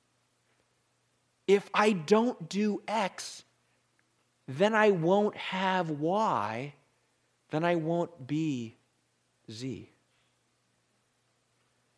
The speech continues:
But over here, the kingdom is saying, "You already are. You already are valuable.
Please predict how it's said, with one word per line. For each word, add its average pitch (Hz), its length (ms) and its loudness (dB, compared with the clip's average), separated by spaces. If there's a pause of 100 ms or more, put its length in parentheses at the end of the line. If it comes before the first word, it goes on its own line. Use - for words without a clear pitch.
(400)
But 170 160 -2
over 175 220 0
here, 151 580 -8 (880)
the 160 80 -4
kingdom 240 500 -6
is 156 100 -6
saying, 185 420 -8 (1160)
"You 202 200 -2
already 196 540 -4
are. 139 640 -8 (1160)
You 165 200 -6
already 180 420 -2
are 147 400 -4
valuable. 117 720 -8